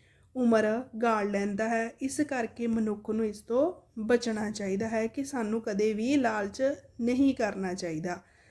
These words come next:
ਅੱਗੇ ਸੱਤਵਾਂ ਪ੍ਰਸ਼ਨ ਹੈ ਸਾਡੇ ਕੋਲ ਕਿ ਰਾਜਾ ਸਿਰਕੱਪ ਕਿਹੜੀਆਂ ਕਰਤੂਤਾਂ ਕਰਕੇ ਬਦਨਾਮ ਸੀ? ਰਾਜਾ ਜਿਹੜਾ ਸਿਰਕੱਪ ਸੀ, ਉਹ ਲੋਕਾਂ ਉੱਤੇ ਬਹੁਤ ਜ਼ੁਲਮ ਕਰਦਾ ਸੀ ਤੇ ਉਹ ਕਪਟੀ ਵੀ ਸੀ।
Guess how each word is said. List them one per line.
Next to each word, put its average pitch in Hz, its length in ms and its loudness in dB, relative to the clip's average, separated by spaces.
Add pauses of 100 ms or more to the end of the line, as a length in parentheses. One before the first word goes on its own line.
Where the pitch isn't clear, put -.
(320)
ਅੱਗੇ 285 260 2
ਸੱਤਵਾਂ 302 480 2
ਪ੍ਰਸ਼ਨ 277 400 2
ਹੈ 262 80 0
ਸਾਡੇ 233 340 -2
ਕੋਲ 220 360 -2 (280)
ਕਿ 311 160 4
ਰਾਜਾ 254 380 6
ਸਿਰਕੱਪ 269 640 -2 (260)
ਕਿਹੜੀਆਂ 285 380 6
ਕਰਤੂਤਾਂ 240 600 -2
ਕਰਕੇ 233 400 -4
ਬਦਨਾਮ 220 560 -2
ਸੀ? 180 300 -12 (640)
ਰਾਜਾ 214 420 4
ਜਿਹੜਾ 294 300 6
ਸਿਰਕੱਪ 233 580 -2
ਸੀ, 233 400 -4
ਉਹ 294 80 4
ਲੋਕਾਂ 247 440 4
ਉੱਤੇ 247 240 -2
ਬਹੁਤ 247 500 -2
ਜ਼ੁਲਮ 226 320 2
ਕਰਦਾ 196 460 -4
ਸੀ 202 240 -10
ਤੇ 254 220 -6
ਉਹ 254 260 2
ਕਪਟੀ 226 440 -4
ਵੀ 226 200 0
ਸੀ। 240 360 -2